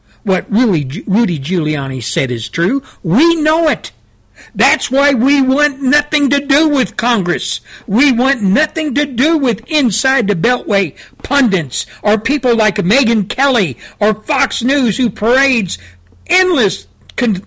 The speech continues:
uh, liberals out there in front of the television screen, giving them a platform nationally and internationally to spew their lies, their progressive ideas and ideology.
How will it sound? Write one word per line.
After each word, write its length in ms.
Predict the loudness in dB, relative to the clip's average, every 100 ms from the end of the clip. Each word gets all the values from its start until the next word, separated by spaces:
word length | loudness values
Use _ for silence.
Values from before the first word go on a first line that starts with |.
| -2
uh, 80 | 0
liberals 540 | 2 2 2 0 0
out 240 | -2 -2
there 100 | -2
in 140 | -2 0
front 260 | -2 0
of 80 | 0
the 100 | -2
television 720 | -2 0 0 2 0 -2 -8
screen, 460 | -8 -4 -2 -2 -6 -16 -20 -8 -2
giving 400 | 0 0 0 2
them 180 | 2
a 100 | 0
platform 840 | -2 -2 -2 -2 -2 0 0 0 0
nationally 640 | 0 0 -2 0 0 0 -4 -2
and 200 | 0 0
internationally 880 | -2 0 2 2 0 -2 0 -2 -4 -2
to 140 | 0
spew 560 | 2 -2 -2 0 2 2
their 220 | 2 0
lies, 600 | 0 0 2 0 -2 -6 -12 -6
their 140 | -2 0
progressive 720 | 0 0 0 0 0 0 0
ideas 520 | 2 0 0 0 0
and 100 | 0
ideology. 920 | 0 0 2 2 0 0 -2 -4 -6